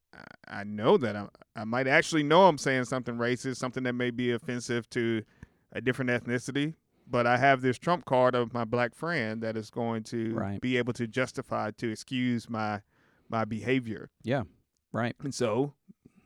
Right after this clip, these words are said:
Speaker 1: it's good to have a black friend in those
Speaker 2: Yeah,
Speaker 1: situations.
Speaker 2: and I, th-, I th-, I mean, yeah, I think that's a, I think that's a real, real problem. I mean, something else I would add, and,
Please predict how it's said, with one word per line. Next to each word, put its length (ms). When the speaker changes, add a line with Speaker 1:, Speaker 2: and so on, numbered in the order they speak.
Speaker 1:
it's 120
good 200
to 60
have 120
a 60
black 200
friend 320
in 100
those 220
Speaker 2:
Yeah, 60
Speaker 1:
situations. 560
Speaker 2:
and 240
I, 80
th-, 140
I 20
th-, 160
I 60
mean, 160
yeah, 180
I 100
think 180
that's 200
a, 300
I 60
think 220
that's 200
a 40
real, 520
real 200
problem. 600
I 60
mean, 120
something 240
else 160
I 80
would 120
add, 420
and, 160